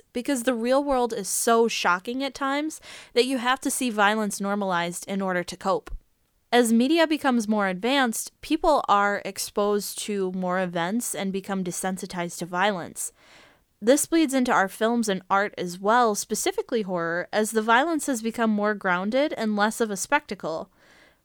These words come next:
The inspiration for this comes from films like Seven that treat violence as a reality rather than something that is disconnected from one's own beliefs.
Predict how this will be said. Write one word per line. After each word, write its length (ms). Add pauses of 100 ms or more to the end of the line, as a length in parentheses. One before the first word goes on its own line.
(100)
The 180
inspiration 680
for 140
this 180
comes 300
from 200
films 400
like 240
Seven 440
that 120
treat 280
violence 420
as 180
a 60
reality 640 (380)
rather 260
than 200
something 380
that 180
is 160
disconnected 720
from 180
one's 260
own 200
beliefs. 680